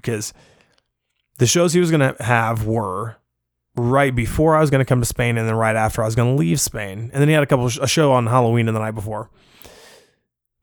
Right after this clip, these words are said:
But it wouldn't really fit into my schedule 'cause I'd already planned for a week in Romania after this trip. So I agreed with him that I would just come in and coach.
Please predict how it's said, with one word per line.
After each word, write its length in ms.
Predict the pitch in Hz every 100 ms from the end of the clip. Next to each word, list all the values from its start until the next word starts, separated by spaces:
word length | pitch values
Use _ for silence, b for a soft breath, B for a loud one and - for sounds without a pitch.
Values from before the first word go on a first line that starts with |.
| _
But 80 | 143
it 80 | 147
wouldn't 280 | 190 170
really 200 | 156 160
fit 240 | 123 - 151
into 140 | 139
my 120 | 120 107
schedule 680 | - 131 113 92 - 117 - _ _ -
'cause 160 | 120
I'd 100 | 127
already 240 | 135 143 127
planned 460 | - 127 123 120
for 100 | 120
a 60 | 110
week 200 | 117 113
in 80 | 117
Romania 400 | 113 110 107 104
after 380 | 127 147 143
this 160 | 110 110
trip. 280 | - 113 135 180 _ _ _ _ _ _ _ _ _ - -
So 140 | -
I 100 | 127
agreed 240 | 123 143 160
with 120 | 127
him 140 | 117
that 60 | 117
I 20 |
would 80 | 113
just 100 | 107
come 160 | 120
in 220 | 110 107 107
and 100 | 107
coach. 400 | 98 - -